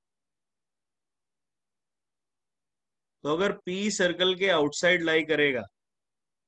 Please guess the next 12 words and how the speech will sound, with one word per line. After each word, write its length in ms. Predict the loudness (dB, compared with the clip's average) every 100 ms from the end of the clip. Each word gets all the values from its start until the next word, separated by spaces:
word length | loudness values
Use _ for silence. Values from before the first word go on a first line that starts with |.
| -6
तो 80 |
मैं 140 | -4 0
क्या 180 | 2 2
बोल 200 | 2 0
सकता 300 | -4 -2 -2
हूँ 100 | 0
यहाँ 160 | -2
पे, 160 | -4 -6 -8 _ _ _ _ _ _ _ _ _ _ _ _ _ _
तो 60 | -10
जो 160 | -4 -4 -2
ओआर 380 | -4 0 4 4
होगा, 280 | 2 0